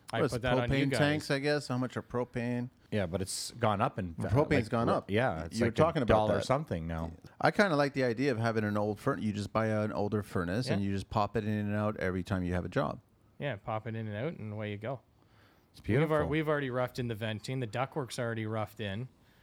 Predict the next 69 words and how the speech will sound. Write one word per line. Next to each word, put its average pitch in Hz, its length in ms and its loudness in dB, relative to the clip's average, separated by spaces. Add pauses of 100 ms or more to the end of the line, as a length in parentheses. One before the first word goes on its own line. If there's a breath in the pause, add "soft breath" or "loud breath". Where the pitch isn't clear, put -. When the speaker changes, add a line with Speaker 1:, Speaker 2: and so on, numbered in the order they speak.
(300 soft breath)
Speaker 1:
So - 180 -8
you 110 80 -2
gotta 120 140 -2
spend 123 240 -2
a 110 40 -4
few 117 180 -6
bucks 113 260 -4
to 107 80 -8
have 104 100 -2
my 113 160 -2
guys 104 320 -4
come 101 220 -8
in 107 120 -6
and 101 240 -6 (340)
drop 107 320 -4
this 107 180 -8
temporary 101 500 -8
furnace 120 540 -8
and 104 160 -8
connect 101 340 -8
it 165 120 -4
and 113 100 -6
then 98 100 -6
swap 104 360 -10
it 104 80 -10
out 104 140 -6
at 98 60 -12
the 92 140 -10
end 107 160 -8
and 117 100 -8
put 107 160 -10
in 104 80 -8
the 101 60 -6
new 101 180 -6
equipment. 107 480 -10 (240 loud breath)
And 113 80 -6
then 117 80 -4
you 120 60 -4
take 117 220 -8
it 120 80 -4
off 120 160 -4
to 127 80 -8
the 131 80 -6
next 165 220 -6
job 90 220 -8
site. 90 240 -10
Speaker 2:
I 403 60 -2
mean, 392 140 -4
plus, 381 300 -2
as, 123 140 2
as 113 120 0
a 90 40 0
homeowner, 101 640 0
do 101 140 -2
I 117 80 4
really 131 300 2
wanna 113 340 0
find 98 420 0
out 95 260 0
that 87 320 0
my 92 240 -2
G 95 240 -4
C 90 220 -2
was 87 200 -2
using 92 380 -2
my 95 200 0
brand 90 340 -2
new 92 160 -2
furnace 85 560 -6